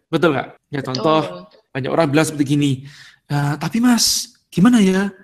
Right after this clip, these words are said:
Speaker 1: Jangan-jangan, jika-jika, maka-maka, tapi-tapi, tapi-tapi, iya-iya, enggak-enggak," enggak mulai-mulai. Kenapa bisa terjadi seperti itu? <clears throat> Hal ini sebetulnya tidak lepas dari yang disebut namanya pola pendidikan kita,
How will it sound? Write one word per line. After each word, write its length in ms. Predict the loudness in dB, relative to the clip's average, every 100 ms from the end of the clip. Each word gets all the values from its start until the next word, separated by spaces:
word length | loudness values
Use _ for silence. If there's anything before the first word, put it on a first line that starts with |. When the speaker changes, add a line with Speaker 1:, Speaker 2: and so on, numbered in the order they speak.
| _ _
Speaker 1:
Jangan-jangan, 720 | -4 -2 0 2 2 0 -6 _ _ _ -20 _ _ _ -4
jika-jika, 560 | 0 0 0 -2 -2 -12 _ _ _ -6
maka-maka, 800 | -2 0 0 0 -2 -2 -10 _ -4
tapi-tapi, 640 | -2 0 -2 2 0 2
tapi-tapi, 480 | -4 0 4 4 4
iya-iya, 400 | 4 4 6 2
enggak-enggak," 640 | 4 2 4 2 0 -6
enggak 220 | 0 0 2
mulai-mulai. 720 | 0 -2 -2 -2 -4 -6 -16 _ _ _ _ _ _ _
Kenapa 400 | 2 2 4 2
bisa 240 | 2 0 -2
terjadi 320 | -2 -4 -6
seperti 400 | -8 -6 -6 -6
itu? 320 | -8 -8 -10 -16 _ _ _ -4
<clears throat> 240 | -4 0
Hal 80 | 0 0
ini 80 | -2
sebetulnya 480 | -4 -6 -4 -4
tidak 400 | -4 -4 -2 0
lepas 160 | -2 0
dari 320 | -2 2 2
yang 80 | 0
disebut 320 | -4 -6 -4
namanya 400 | -4 -2 -4 -6 _ _
pola 240 | 2 4
pendidikan 480 | 2 0 0 -4 -6
kita, 560 | -8 -2 -2 -2 -8